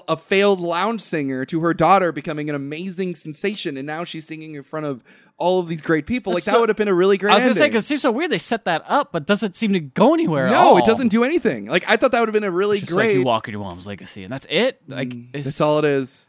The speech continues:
Speaker 2: God, this movie's
Speaker 1: Here's the
Speaker 2: terrible.
Speaker 1: other thing, though, too. So Carrie on, uh, the character in Glitter, she says, uh, what is it? What is it? What is it? Okay. Uh, he's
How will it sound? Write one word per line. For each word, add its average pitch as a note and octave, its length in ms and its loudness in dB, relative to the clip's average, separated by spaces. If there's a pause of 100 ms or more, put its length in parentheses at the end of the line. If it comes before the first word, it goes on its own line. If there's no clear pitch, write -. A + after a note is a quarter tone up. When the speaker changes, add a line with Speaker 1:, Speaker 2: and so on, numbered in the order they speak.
(140)
Speaker 2:
God, G2+ 180 -16
this F#2+ 100 -14
movie's G#2+ 180 -10
Speaker 1:
Here's F4+ 220 4
the F#4 60 2
Speaker 2:
terrible. F4 160 2
Speaker 1:
other D#4 80 -4
thing, B3 160 2
though, G3 120 2
too. E3 400 0
So F#3 200 0
Carrie B3 480 4
on, F#3 400 -2 (100)
uh, D3+ 280 0
the D3+ 80 -8
character D#3+ 380 -4
in C#3+ 60 -4
Glitter, C3 260 -4
she C3+ 160 -10
says, C3+ 320 -4 (380)
uh, C#3+ 1080 -2
what C3+ 120 -16
is A#2 140 -18
it? G#2 120 -16
What A#2 140 -10
is A2 100 -10
it? G#2+ 60 -12
What G#2 160 -12
is G2+ 160 -12
it? F2+ 200 -16 (140)
Okay. D#3 340 0 (720)
Uh, E3 260 0
he's A3+ 640 -6